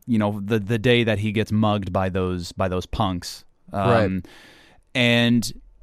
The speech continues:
Speaker 1: I don't know, it, it's, it's kind of like that, uh, that scene where he's got, he,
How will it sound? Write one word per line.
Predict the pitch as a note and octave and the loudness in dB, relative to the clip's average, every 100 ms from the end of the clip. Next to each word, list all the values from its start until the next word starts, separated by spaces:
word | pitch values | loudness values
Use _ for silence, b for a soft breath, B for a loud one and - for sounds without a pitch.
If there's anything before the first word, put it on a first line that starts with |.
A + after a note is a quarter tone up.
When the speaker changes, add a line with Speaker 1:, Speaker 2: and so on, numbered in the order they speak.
| - - | -16 -8
Speaker 1:
I | A2+ | 2
don't | C#3 | 2
know, | |
it, | B2+ C#3+ | 4 2
it's, | C#3+ - | -2 -2
it's | C#3+ | -4
kind | - D3+ D#3+ | 0 2 2
of | C3 | 2
like | C#3 C3+ - - _ _ - | 2 2 -2 -20 _ _ -16
that, | B2 A#2+ B2 B2+ | -4 0 0 2
uh, | B2 A#2 G#2 | 2 2 0
that | A#2 A#2 | -2 -2
scene | - C3 B2 A#2+ | 0 4 4 4
where | A2 A2 G#2+ | 2 0 0
he's | A2 G#2 | -2 -2
got, | A2 G#2+ G#2 - - - - | 0 0 -2 -6 -6 -6 -8
he, | - | -8